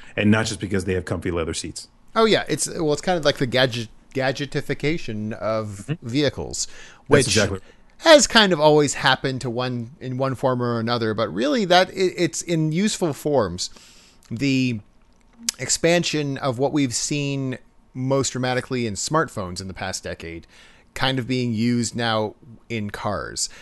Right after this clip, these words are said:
Speaker 2: Uh, and
Speaker 1: Yeah.
Speaker 2: and the, the first baby steps, m-, more than baby steps, really, in terms of self-driving cars is already present in vehicles.
Speaker 1: Yes.
Speaker 2: We're both talking about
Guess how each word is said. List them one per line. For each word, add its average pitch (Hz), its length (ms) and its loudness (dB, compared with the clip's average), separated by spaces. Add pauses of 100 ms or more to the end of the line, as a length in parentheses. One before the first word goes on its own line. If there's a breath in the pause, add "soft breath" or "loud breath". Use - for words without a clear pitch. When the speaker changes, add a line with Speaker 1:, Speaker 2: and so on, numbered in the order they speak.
(120)
Speaker 2:
Uh, 107 280 -4 (120)
and 117 380 -4
Speaker 1:
Yeah. - 40 -16 (600)
Speaker 2:
and 127 400 4 (140)
the, 123 500 4
the 123 120 2
first 151 540 2
baby 139 300 2
steps, - 640 2
m-, 117 260 -2
more 120 200 0
than 123 120 -4
baby 92 220 -8
steps, - 340 -8
really, 123 320 -2
in 101 80 -6
terms 113 320 -6
of 104 100 -8
self-driving 107 540 -6
cars 135 320 0
is 117 100 -4
already 110 260 -2
present 113 400 -4
in 98 120 -10
vehicles. 117 540 -8
Speaker 1:
Yes. - 180 -10
Speaker 2:
We're 117 140 0
both 120 220 0
talking 117 360 0
about 117 280 0